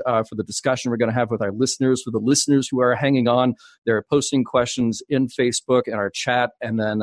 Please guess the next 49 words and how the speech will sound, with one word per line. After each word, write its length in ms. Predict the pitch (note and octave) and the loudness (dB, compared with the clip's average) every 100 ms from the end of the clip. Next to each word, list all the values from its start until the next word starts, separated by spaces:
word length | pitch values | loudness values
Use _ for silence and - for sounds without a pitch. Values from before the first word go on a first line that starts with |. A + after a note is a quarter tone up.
| - | -4
uh, 180 | G2+ G2+ | -4 -4
some 200 | - D3 | 0 2
of 140 | C#3+ | 4
you 160 | C3 B2+ | 2 2
have 160 | G#2+ A2 | 0 -2
already 300 | A#2+ A2+ A2 | -2 -2 -4
called 380 | - A2+ A2+ A2 | 0 2 2 2
in, 220 | C#3 B2 | 2 2
very 240 | G#2+ A2+ | 2 2
excited 520 | A2+ - A2+ A2+ A2+ | 2 -2 0 2 0
to 100 | - | -4
get 260 | G#2+ A2+ - | -2 -2 -2
to 100 | - | -4
you. 320 | G#2 G#2+ D3+ E3+ - - _ - | -2 0 0 -4 -14 -20 _ 0
Um, 460 | B2+ B2+ C3 B2 - | 2 4 4 2 0
but 180 | B2+ C#3+ - - | -2 -2 -2 -6
I, 120 | D3+ - | -4 0
I've 140 | E3+ | 0
just 160 | A#3 A#3+ | 0 2
got 120 | G#3 | 2
a 60 | D#3+ | 2
handful 460 | F3 E3+ - D#3 | 2 2 2 2
of 60 | C3 | 4
notes, 420 | C3 C3+ - - | 4 2 -2 -6
just 160 | C#3 - | -2 2
some 260 | D3 B2+ B2+ | 2 2 2
initial 480 | A#2+ B2+ - C3 - | 2 2 2 -2 0
thoughts 440 | B2 C3 G#2 - - | 2 2 0 -4 -2
that, 180 | A2 G2+ | -2 -2
that 100 | B2+ | -2
I 100 | G2+ | 0
wanna 240 | G#2 G#2+ G2 | 0 -2 -4
get 200 | G2 F#2 | -4 -2
out, 260 | F#2 C3 D3 - | 0 0 -2 -8
and, 400 | A2 G#2 G#2 G#2 | -6 -4 -4 -4
um, 460 | G2+ G2+ G#2 G#2+ - | -2 -2 -2 -6 -8
and 100 | B2+ | -4
then 80 | A2+ | -2
I 80 | A2 | -2
think 220 | - A#2+ | -4 -6
you're 80 | A#2 | -4
gonna 160 | A2+ G#2+ | -4 0
follow, 560 | A#2+ A2+ A2+ A2+ A2+ - | 0 2 2 0 -4 -4
uh, 200 | A#2+ A#2+ B2+ | -4 -2 0
that 240 | B2 - | 0 -2
with 160 | B2+ _ _ | -10 _ _
some 200 | - D3+ | -2 0
of 60 | D3 | 2
yours. 420 | G3+ E2+ - | 2 0 -4